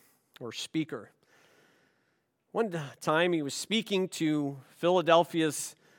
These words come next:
Five O'Clock Club in eighteen ninety-nine, and after hearing some earlier speaker's remarks, he questioned the accuracy of what this guy was saying.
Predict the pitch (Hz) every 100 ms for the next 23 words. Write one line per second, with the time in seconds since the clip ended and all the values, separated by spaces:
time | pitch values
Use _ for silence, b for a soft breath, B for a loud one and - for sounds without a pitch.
0 | _ _ - 175 196 202 - - 156 156
1 | - - - 139 123 135 160 139 127 131
2 | 156 160 - - 160 160 156 151 143 156
3 | 165 160 147 123 127 151 165 _ _ b
4 | b b b b b b - 151 160 160
5 | 190 214 - 190 175 147 _ _ _ _
6 | 240 247 208 165 - 190 175 143 - _
7 | _ _ _ _ _ _ 175 202 190 170
8 | - 202 175 185 143 151 156 202 170 151
9 | - - 165 143 - 226 214 - - 131
10 | 113 123 - _ _ _ 147 160 156 175
11 | - 143 123 - 131 131 123 120 - 123
12 | - 113 113 117 123 - 208 180 123